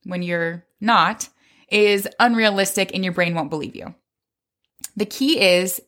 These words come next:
to think a true thought that is more productive. That way you can focus on that rather than the thought keeping you in the negative loop. So, as parents and coaches, we can do this in our own lives too.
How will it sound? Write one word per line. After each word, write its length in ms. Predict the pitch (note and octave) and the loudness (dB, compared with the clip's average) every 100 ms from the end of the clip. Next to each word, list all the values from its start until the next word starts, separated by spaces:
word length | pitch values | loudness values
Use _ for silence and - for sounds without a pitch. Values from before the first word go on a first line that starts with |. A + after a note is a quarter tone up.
| - | -6
to 100 | A3+ | -4
think 300 | A#3+ B3+ - | 2 0 2
a 80 | B3+ | -2
true 300 | - A3 G#3+ | -2 -2 0
thought 340 | F3+ E3 F3 | 0 0 -2
that 100 | F3+ | -6
is 120 | F#3 | -4
more 120 | F3+ | -6
productive. 920 | F3 - F#3+ F3 F#3+ F#3+ - - - - _ _ _ _ _ _ | -8 -4 -4 0 0 -2 -12 -12 -14 -20 _ _ _ _ _ _
That 280 | F#3+ G#3 - | -2 0 0
way 200 | G3+ F3+ | 2 2
you 140 | F#3 G3 | 0 -4
can 160 | G#3 | -6
focus 400 | G3 F3 F#3 F3+ | -4 -6 -4 -8
on 220 | F#3 F3 G3+ | -6 -6 0
that 400 | F4 B3+ G3+ F#3+ | 2 4 2 0
rather 320 | F#3+ F3 G3 | 0 0 0
than 160 | F#3+ G3 | -2 -6
the 80 | |
thought 320 | F#3+ F3+ E3 - | -2 -2 -2 -6
keeping 360 | F3 F#3 F3 | -14 -10 -8
you 180 | D#3+ D#3 | -8 -10
in 100 | D#3 | -10
the 80 | D#3+ | -8
negative 440 | D3 D3+ D#3+ E3 | -8 -8 -10 -6
loop. 360 | B3+ C#4 - - _ _ _ _ _ _ _ _ _ _ _ _ _ | 0 0 0 -20 _ _ _ _ _ _ _ _ _ _ _ _ _
So, 320 | - G#3+ C3 - - - - | 2 2 2 -8 -20 -20 -4
as 160 | G#3+ A3 | -2 0
parents 320 | C4+ C#4+ E4+ | 2 2 2
and 100 | E4 | 0
coaches, 460 | C#4 A#3+ A#3+ A3+ G#3+ | 2 2 0 0 -2
we 120 | G3 | -4
can 140 | G#3+ A3 | -2 -2
do 80 | G#3 | -2
this 180 | G#3 | -2
in 60 | F#3+ | -2
our 140 | E3 | -2
own 160 | F#3 G3 | 0 0
lives 280 | F#3 F3 - | -2 -2 -4
too. 360 | - G#3 C4+ | -2 0 -2